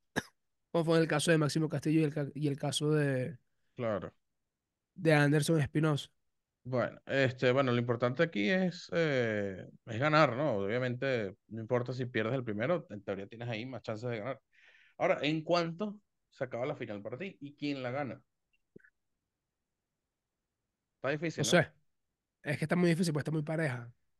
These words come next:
Speaker 1: Está muy pareja. Porque fíjate cómo se invirtieron algunas cosas en el round robin. Cardenales de Lara fue el equipo que mejor batió, incluso por encima de Tiburones de La Guaira. O sea, dieron como cuarenta y dos dobles y el segundo equipo que dio más dobles fue La Guaira, pero dieron como veintisiete, algo así.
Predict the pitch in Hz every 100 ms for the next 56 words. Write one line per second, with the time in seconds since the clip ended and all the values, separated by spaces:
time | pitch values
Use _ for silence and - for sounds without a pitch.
0 | _ _ _ 160 143 156 151 160 143 123
1 | 139 156 147 151 160 170 160 160 175 180
2 | 156 156 165 185 160 160 151 165 147 185
3 | 165 180 180 151 143 170 165 127 143 -
4 | - _ _ - 160 165 160 170 180 165
5 | 180 190 _ _ - _ - 160 160 160
6 | 180 180 165 165 151 151 160 156 143 -
7 | 165 170 170 175 - 180 170 160 156 143
8 | 165 165 139 156 165 170 170 156 160 156
9 | 165 165 139 143 - _ _ _ _ _
10 | _ - 170 143 165 160 190 175 175 165
11 | 151 156 151 165 160 185 165 160 160 -
12 | - 160 156 151 151 160 165 170 170 170
13 | 151 156 165 170 139 156 156 175 156 143
14 | 147 165 147 143 143 143 - - 175 147
15 | - 143 160 151